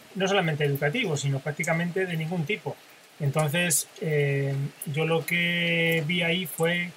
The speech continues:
fue una, una oportunidad, una oportunidad de, de poder intentar algo que realmente fue osado por mi parte, ¿no? Porque yo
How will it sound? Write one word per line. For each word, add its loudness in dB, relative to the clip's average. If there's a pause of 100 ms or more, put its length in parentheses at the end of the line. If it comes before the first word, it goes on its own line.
(380)
fue 4
una, 4
una 2
oportunidad, 2
una -2
oportunidad 2
de, -2 (420)
de 0
poder 2
intentar 4
algo 0
que -2
realmente 0 (400)
fue 2 (340)
osado 2
por -4
mi 0
parte, 0
¿no? -2
Porque -2
yo 0